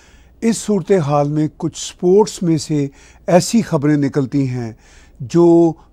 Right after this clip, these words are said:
दुनिया में ना सिर्फ एक तरह से खुशी का मौका लाती हैं बल्कि हमारे साउथ एशिया के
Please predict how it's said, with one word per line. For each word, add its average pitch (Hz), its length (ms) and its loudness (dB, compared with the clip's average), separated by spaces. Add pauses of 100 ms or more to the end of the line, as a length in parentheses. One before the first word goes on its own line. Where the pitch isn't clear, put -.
दुनिया 165 460 2
में 139 300 -2 (320)
ना 139 240 -2
सिर्फ 156 560 -6 (960)
एक 160 280 0
तरह 151 200 0
से 147 200 -6
खुशी 214 520 -2
का 139 340 2
मौका 131 420 -6
लाती 123 420 -6
हैं 175 260 -10
बल्कि 196 380 -2
हमारे 151 460 -2
साउथ 180 400 -4
एशिया 269 300 0
के 170 240 -6